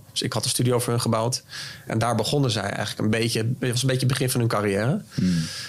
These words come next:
Speaker 1: Ehm, dus we zaten allemaal, de dance scene werd heel bekend, werd steeds groter. En dat was ook het, een beetje het begin. En uiteindelijk,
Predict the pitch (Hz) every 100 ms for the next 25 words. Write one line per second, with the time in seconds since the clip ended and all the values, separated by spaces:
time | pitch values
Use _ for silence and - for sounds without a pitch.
0 | - - 110 - 117 123 135 127 135 135
1 | - 143 135 127 123 123 - - - -
2 | - - - 123 123 127 131 139 120 120
3 | 123 143 123 131 123 127 113 - 120 120
4 | - 123 127 - - 117 - 120 117 120
5 | - 127 120 123 127 135 - 139 175 151
6 | 131 123 117